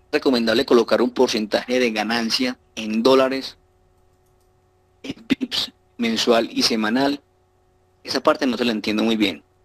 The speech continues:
pues esa segunda sí la entiendo. ¿Qué pasa si logro mi objetivo, dejo de operar o sigo lo que mi sistema me sigue dando? Te voy a contestar primero la segunda parte de Edwin.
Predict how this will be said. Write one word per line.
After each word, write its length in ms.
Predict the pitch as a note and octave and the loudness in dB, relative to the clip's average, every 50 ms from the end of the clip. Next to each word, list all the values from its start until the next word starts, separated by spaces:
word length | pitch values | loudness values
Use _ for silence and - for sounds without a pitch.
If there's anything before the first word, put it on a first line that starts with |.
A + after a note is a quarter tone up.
| _ | _
pues 140 | _ B2+ A#2+ | _ -2 -2
esa 100 | - C3+ | -2 0
segunda 320 | C3 B2+ A2 A2 A2+ A#2 B2 | 0 0 2 2 2 2 2
sí 200 | A#2 - C3+ B2 | 2 2 2 2
la 120 | A#2+ B2 | 4 2
entiendo. 420 | A#2+ A#2+ - C3 G#2+ G2+ G2 - - _ _ _ _ | 0 2 0 -2 -2 -2 -6 -10 -12 _ _ _ _
¿Qué 100 | - - - - - - - | -16 -16 -16 -20 -20 -20 -10
pasa 200 | - C3+ C3 C#3 | -6 -6 -4 -4
si 120 | B2+ C3 A#2+ | -4 -4 -2
logro 240 | A2 G#2+ G#2 A#2+ C3 | 0 0 2 2 2
mi 140 | C3+ C#3 | 2 2
objetivo, 580 | C#3 C3+ - D3+ - - D3 C3 B2 B2+ B2+ - _ _ _ _ | 2 0 -2 -6 0 2 4 4 4 2 0 -6 _ _ _ _
dejo 360 | - - - A2 G#2+ C3 C3 | -2 0 0 0 2 4 4
de 80 | C3 | 4
operar 420 | B2+ - C#3 C3+ C3 C3 C3 B2+ - - - _ _ _ _ | 4 4 2 4 4 4 4 2 -2 -10 -20 _ _ _ _
o 160 | A#2+ A#2 A2 | -2 0 0
sigo 280 | - B2 A2 G#2+ A2+ A#2 | 2 0 2 4 4 4
lo 160 | B2 A#2+ - | 4 2 2
que 120 | - A#2 | 0 -2
mi 120 | G#2+ G#2 G#2 | -2 0 -2
sistema 580 | - G#2 G2 - - A2 G2+ G2+ A2+ B2 A2 - | -2 -2 -4 -2 -2 -2 -2 0 -2 -2 -4 -4
me 180 | - A2+ G#2+ G2 | -4 -4 0 0
sigue 300 | - - G2 G2 G#2+ A#2+ | 0 -2 0 0 0 2
dando? 300 | A#2+ A2 G2+ F#2+ - - _ _ _ - _ _ _ | 2 0 -2 -6 -12 -20 _ _ _ -20 _ _ _
Te 80 | - C3 | 2 2
voy 40 | C3+ | 2
a 40 | |
contestar 280 | C3+ D3 B2+ - - A#2+ | 2 0 -4 -2 -4 -4
primero 320 | - B2+ C3 C3 B2+ C3 | 0 2 2 2 2 2
la 140 | C3+ B2+ A#2 | 2 2 0
segunda 340 | A2 G#2+ G#2+ G#2 G#2+ A2+ - | -2 -4 -4 -2 -2 -2 2
parte 280 | - A#2 G#2+ - - A2+ | 2 0 0 2 0 0
de 80 | G#2 | 2
Edwin. 240 | G2+ F#2 E2+ - - | 2 0 -2 -4 -10